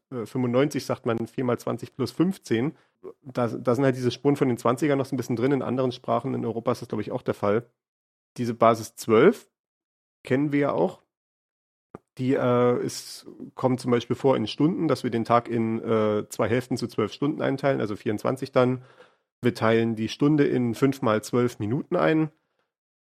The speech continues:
Und, äh, das ist deswegen ganz hilfreich, weil die Zahl zwölf sehr viele gerade Teilungen hat. Also die kann man zum Beispiel halbieren in sechs, die kann man, äh, vierteln in drei, die kann man dritteln in vier. Äh, so kann man relativ viele schöne Teilungen davon bilden,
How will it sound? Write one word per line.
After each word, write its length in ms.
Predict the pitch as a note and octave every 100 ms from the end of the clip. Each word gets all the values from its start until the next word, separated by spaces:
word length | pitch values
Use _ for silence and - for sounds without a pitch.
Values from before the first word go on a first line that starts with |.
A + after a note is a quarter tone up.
| _ -
Und, 460 | A#2+ A#2+ A2+ -
äh, 160 | - -
das 200 | - B2
ist 220 | A#2 A#2+ -
deswegen 460 | B2 C3 B2 B2+
ganz 220 | A#2+ A2+
hilfreich, 360 | C#3 C3+ B2+ -
weil 120 | A#2+
die 120 | A2+
Zahl 560 | - - A2 A2 A2 A2+
zwölf 580 | - - A#2 C#3 - - -
sehr 220 | A#2+ A#2+
viele 240 | D3 C3+
gerade 300 | B2+ A2 A#2
Teilungen 360 | - A#2 C#3 A2
hat. 100 | G2
Also 120 | F#2+
die 120 | G2
kann 80 | G2+
man 100 | A2
zum 120 | -
Beispiel 360 | A2 - A2+ A2
halbieren 380 | G2+ G#2 B2 B2+
in 140 | G#2
sechs, 520 | F#2 A#2 - - - -
die 80 |
kann 160 | A2 A#2
man, 300 | G#2+ G#2+ G#2+ -
äh, 80 |
vierteln 420 | A2+ C#3+ D3 C#3+ A#2+
in 140 | G#2
drei, 280 | - A#2 D3
die 100 | C3+
kann 140 | A#2+
man 120 | G#2+
dritteln 320 | G#2+ B2+ B2+ G#2
in 120 | G2+
vier. 720 | - C#3+ D3 G#2 A#2 A2+ A2+
Äh, 20 |
so 140 | A2 G#2+
kann 140 | A#2+
man 280 | A#2 A2+ A2+ _ _ _ _ _ -
relativ 400 | A2+ A#2+ A#2+ -
viele 440 | - C3 A#2 A#2
schöne 320 | A#2 B2 A#2+ G#2+
Teilungen 360 | G#2 A#2+ B2
davon 300 | A2+ - G#2
bilden, 300 | G2+ G#2 B2+